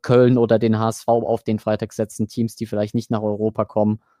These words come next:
Mal schauen, was mit Bremen passiert, mal schauen, was mit Gladbach passiert.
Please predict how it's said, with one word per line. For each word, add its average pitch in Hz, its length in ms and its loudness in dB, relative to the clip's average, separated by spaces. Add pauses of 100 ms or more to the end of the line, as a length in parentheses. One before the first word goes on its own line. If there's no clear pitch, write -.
(140)
Mal 113 120 -6
schauen, 107 300 2
was 107 180 -2
mit 123 120 -4
Bremen 113 260 0
passiert, 113 340 -4
mal 110 60 -4
schauen, 107 200 -4
was 104 140 -4
mit 110 120 -4
Gladbach 107 340 -6
passiert. 110 320 -2